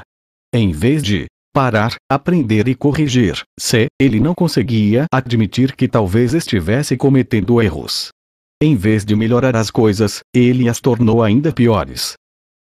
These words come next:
Com a perda da indicação como candidato a vice-governador e de seu primeiro e único negócio, ele continuou zangado e derrotado até morrer, quase vinte anos mais tarde. É por isso que esta lição sobre erros,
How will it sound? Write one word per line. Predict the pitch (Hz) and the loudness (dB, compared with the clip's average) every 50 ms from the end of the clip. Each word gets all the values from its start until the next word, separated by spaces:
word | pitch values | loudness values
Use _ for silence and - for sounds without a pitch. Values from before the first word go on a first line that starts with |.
| _ _ _ _ | _ _ _ _
Com | - 139 135 | 0 0 2
a | 131 120 | 2 0
perda | - 131 120 120 110 - 113 110 | 0 0 0 0 0 -2 -2 0
da | 113 110 | 2 2
indicação | 127 147 143 139 127 - 104 - - - 113 110 113 110 | 2 0 0 -2 -2 -2 -2 -2 0 0 0 0 0 0
como | - 160 165 156 147 | 0 0 0 0 0
candidato | - 151 139 156 156 135 117 104 107 107 117 107 | 0 0 0 0 0 0 0 0 0 0 0 0
a | 104 101 | 0 0
vice-governador | 98 113 131 143 - 147 135 127 147 147 131 135 120 127 135 127 107 107 101 104 110 - - - | 0 0 -2 0 0 -2 0 2 0 2 2 0 0 0 0 0 2 2 2 2 0 -2 -4 -2
e | - 120 | -2 -2
de | 113 117 117 | 0 -2 -2
seu | - 131 123 | 0 -2 0
primeiro | - 139 135 123 107 110 113 110 107 98 | 2 2 2 4 4 2 2 2 2 2
e | 110 | 2
único | 107 120 139 139 135 - 131 120 | 2 2 0 0 0 0 2 2
negócio, | 110 107 113 117 107 85 - - 92 - - _ - | 2 2 2 0 0 0 -4 -6 -10 -10 -10 _ -2
ele | 127 123 123 127 | 0 0 2 0
continuou | - 147 143 135 - 180 175 170 143 113 110 113 117 | 0 0 -2 0 0 0 0 2 2 2 2 2 0
zangado | 107 90 98 139 143 117 95 107 104 101 101 98 117 120 | -2 0 0 2 2 2 2 0 0 0 0 0 0 0
e | 117 | 0
derrotado | 123 139 123 98 98 98 - - 107 117 123 117 123 127 | 0 0 0 0 -2 -2 -2 0 0 0 0 -2 -2 -2
até | 135 - - 135 | -2 0 0 0
morrer, | 135 143 139 123 117 110 101 104 107 - - _ - | 2 2 0 0 0 0 0 0 -2 -4 -8 _ -6
quase | - 120 113 113 117 110 - 104 | -2 0 0 0 0 0 -2 -2
vinte | 92 113 127 123 - 151 | 0 2 2 2 2 2
anos | 127 113 113 113 107 98 | 2 4 4 2 2 0
mais | 107 123 123 - - | 0 -2 -2 -2 -2
tarde. | - 110 92 82 - - 64 65 - - _ _ _ _ _ _ _ _ - | -2 -2 -2 -2 -6 -8 -10 -12 -12 -12 _ _ _ _ _ _ _ _ -2
É | 120 120 | -2 -2
por | - - 147 117 | 2 2 2 2
isso | 110 117 117 - - 120 | 2 2 0 0 -2 -4
que | - - 127 123 | -2 0 0 2
esta | 117 101 87 - - - 151 | 2 0 0 -2 -2 -2 -2
lição | 156 165 156 - - 123 139 151 | -2 -2 -4 -2 -2 0 0 0
sobre | - - 143 127 131 123 | 0 -2 -2 0 0 0
erros, | 117 110 90 87 131 143 156 - - | 0 0 -2 -2 -2 -2 -2 -2 -6